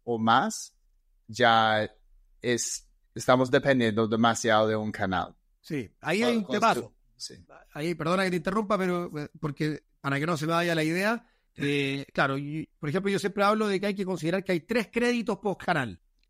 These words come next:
Speaker 2: ¿ya? En el fondo, eh, claro, que ya el tercero sería el tope, y de ahí yo no es que tenga que decir "no está interesado", sino que puedo probar por otro canal y así irme cambiando de pista, ¿no? Pero
Speaker 1: Sí.
Speaker 2: ¿qué es lo que he visto que fun-, que funciona muy bien también, ya?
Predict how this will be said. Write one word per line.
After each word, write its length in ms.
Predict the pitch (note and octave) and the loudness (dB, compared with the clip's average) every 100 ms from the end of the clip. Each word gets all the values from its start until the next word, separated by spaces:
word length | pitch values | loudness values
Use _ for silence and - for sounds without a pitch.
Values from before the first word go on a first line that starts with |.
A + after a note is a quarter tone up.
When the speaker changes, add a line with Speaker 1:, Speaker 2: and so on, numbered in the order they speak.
| - | -4
Speaker 2:
¿ya? 260 | D3 E3 - _ _ | 0 0 -4 _ _
En 140 | C#3+ | -6
el 40 | C3+ | -2
fondo, 400 | F3 D#3+ E3 D3+ _ _ | -2 0 -2 -4 _ _
eh, 420 | - C#3+ C#3 C#3+ - _ _ | -4 -2 -2 -4 -10 _ _
claro, 260 | D#3 B2+ | -2 -2
que 120 | B2+ C#3 C#3 C#3+ | -2 -6 -8 -10
ya 320 | - C#3 F#3 G3 | -6 0 2 2
el 140 | D#3+ | 0
tercero 480 | D#3+ C3+ - G#3 A3 | -4 -4 -2 -2 0
sería 440 | F#3 F#3 F#3+ F#3 | -2 0 2 0
el 180 | D#3 D3 | -2 -6
tope, 420 | - G#3 G3+ A#3 A#3+ | -4 -2 0 -2 -2
y 80 | C#3+ | -4
de 60 | C#3+ | -2
ahí 240 | D#3+ E3+ | -2 0
yo 180 | E3+ F3 | -2 -2
no 260 | D#3+ C#3+ | -4 -4
es 80 | E3 | -6
que 120 | - | -4
tenga 200 | F3 F3 | -2 -2
que 100 | D#3 | -2
decir 260 | D3+ - F3 | -2 0 0
"no 100 | D#3+ | 0
está 140 | D3 D#3+ | -2 -2
interesado", 460 | D3 D3+ - A3 | -2 -2 0 0
sino 180 | - F#3 | 0 -2
que 100 | D#3+ | -2
puedo 220 | D3 F3+ | -2 -2
probar 320 | E3+ D#3 E3 | -2 -2 -2
por 100 | E3+ D#3+ | -2 -6
otro 140 | D#3 | -4
canal 340 | D#3 F3 G3+ - _ - | 0 2 0 -2 _ -8
y 100 | C#3 | -6
así 180 | - F3 | -4 -2
irme 200 | E3+ E3 | 0 0
cambiando 400 | D3+ D#3+ E3 D#3 | 0 0 0 -2
de 100 | D3 | -4
pista, 300 | B2 - - | -6 -14 -8
¿no? 160 | D3 F3 _ _ _ _ - | -6 -6 _ _ _ _ -8
Pero 120 | F3+ | -2
Speaker 1:
Sí. 60 | F3+ | 2
Speaker 2:
¿qué 40 | |
es 60 | B3+ | 2
lo 60 | B3 | 0
que 60 | |
he 20 | B3 | 0
visto 220 | B3+ A#3 | -2 -2
que 120 | A3 | -2
fun-, 160 | G#3 F#3 | -4 -6
que 120 | F#3 | -6
funciona 360 | D#3 D#3+ G#3+ A3+ | -4 -2 0 0
muy 200 | A#3 A3+ | 0 -4
bien 340 | A#3+ D4+ B3+ | -2 -2 -2
también, 540 | D3+ C#3 C#3 D#3+ F#3+ - | -2 -4 -2 -2 -2 -4
ya? 300 | D3+ E3+ F3+ | -2 0 -2